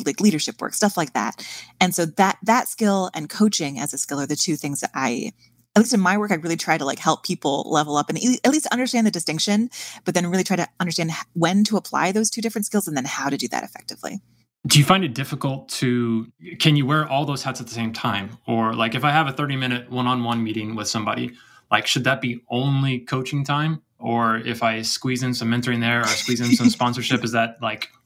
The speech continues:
Speaker 2: helping that or hurting that? How does that work?
Speaker 1: This is such a good question. So in, in one of my workshops, my mentoring, coaching, and sponsoring workshop,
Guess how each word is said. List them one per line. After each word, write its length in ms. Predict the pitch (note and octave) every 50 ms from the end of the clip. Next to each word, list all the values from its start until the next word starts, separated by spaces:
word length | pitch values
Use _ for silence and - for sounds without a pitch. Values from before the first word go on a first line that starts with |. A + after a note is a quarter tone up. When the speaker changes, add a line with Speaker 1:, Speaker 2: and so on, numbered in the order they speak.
| _ _ - - -
Speaker 2:
helping 320 | - - D#3 D#3 - D#3+
that 120 | D#3 D#3 C#3+
or 40 | -
hurting 240 | - D3 D#3+ E3
that? 180 | E3 E3 D3+ C#3+
How 60 | C#3
does 100 | C#3+ C3+
that 120 | C3+ C3 A#2+
work? 280 | G2+ F#2 - - - _ _ _ _ _ _ _ _ _ -
Speaker 1:
This 100 | - G#3
is 100 | C4+ C#4
such 200 | - C#4 B3 G#3
a 40 | A3
good 120 | F#3+ F#3
question. 260 | - F3+ E3 - F3 F3
So 160 | - G3 F3 -
in, 340 | G#3+ A3 A#3 A#3 A#3+ A3+ G#3+ -
in 100 | - G3+
one 120 | F#3 G#3+ G#3+
of 40 | B3
my 60 | B3+
workshops, 480 | A#3+ G#3+ G3 - - F3+ D#3+ - -
my 80 | - E3+
mentoring, 400 | F3 F3+ F3+ G3 - G3+ F#3+ F#3+
coaching, 260 | F#3+ F3 D#3+ - D#3+
and 80 | D#3 D3+
sponsoring 400 | - - C#3 C#3 - D#3 D3 C#3+
workshop, 460 | C#3 B2+ - - - B2 B2+ -